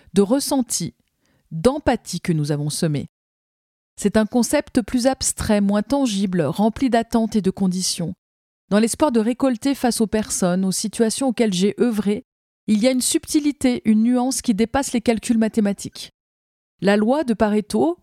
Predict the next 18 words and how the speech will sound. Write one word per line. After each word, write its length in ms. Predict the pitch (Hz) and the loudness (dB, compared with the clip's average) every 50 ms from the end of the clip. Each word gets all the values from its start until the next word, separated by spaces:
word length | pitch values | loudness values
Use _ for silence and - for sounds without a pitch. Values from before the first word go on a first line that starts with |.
| _ _ | _ _
aussi 260 | - 226 214 - 240 | 0 0 0 0 -4
connue 280 | 220 - 240 226 220 233 | -2 0 2 2 2 0
sous 160 | - - 202 | 0 -2 -2
le 80 | 202 190 | 0 0
nom 160 | 190 202 196 | 0 0 0
de 80 | 190 180 | 0 0
la 160 | 180 175 180 | 0 0 0
règle 260 | 175 190 202 180 175 | 0 -2 -2 -2 -2
des 140 | 160 170 165 | -2 -2 -2
quatre-vingts 500 | - 226 220 - - 214 180 175 165 165 | -2 -4 -4 -2 -4 -2 -2 0 -2 -2
vingt, 300 | 160 160 175 196 262 - - - - - - - _ _ | 0 0 -2 -2 -2 -6 -10 -18 -20 -20 -20 -20 _ _
illustre 520 | 220 233 247 240 302 359 - - - - 208 | 2 2 2 4 2 0 0 -2 -2 -2 0
parfaitement 720 | - 294 302 - - - 285 277 - - 226 202 190 202 | 0 -2 -2 -2 0 -2 -2 -2 0 0 2 2 2 0
ce 160 | 202 - - 202 | -2 0 0 2
mystère 400 | 190 196 - - - 214 196 190 | 2 0 -2 -2 -2 -2 0 2
de 80 | 185 | 0
la 100 | 180 180 | 0 0
récolte. 560 | 175 175 180 - - 156 170 175 - - - | -2 -2 -4 -2 -2 -2 -2 -4 -6 -12 -16